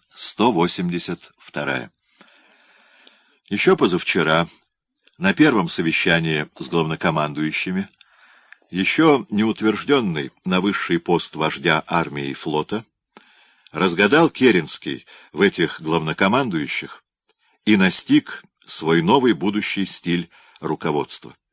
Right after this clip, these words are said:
Стиль — лаконичность. Наполеоновская, выразительная лаконичность.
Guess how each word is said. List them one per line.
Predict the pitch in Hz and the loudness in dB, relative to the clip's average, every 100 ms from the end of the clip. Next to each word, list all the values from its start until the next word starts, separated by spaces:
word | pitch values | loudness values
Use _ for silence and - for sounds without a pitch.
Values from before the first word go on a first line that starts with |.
| _ | _
Стиль — | - - - 120 160 - _ _ - | -10 -8 4 4 4 0 _ _ -12
лаконичность. | 78 101 - 123 104 78 - - 69 - - - _ _ _ _ _ _ | -2 -2 0 -2 -2 -4 -6 -8 -10 -10 -10 -16 _ _ _ _ _ _
Наполеоновская, | 80 117 - 139 139 139 98 78 - - 73 65 - _ _ _ - | 0 0 4 6 8 8 6 2 -6 -6 -6 -6 -10 _ _ _ -4
выразительная | 73 120 127 127 120 - 76 67 71 | 2 4 4 4 2 0 -8 -8 -6
лаконичность. | 71 90 - - - - - - - - | -2 -2 2 2 2 0 -8 -12 -16 -16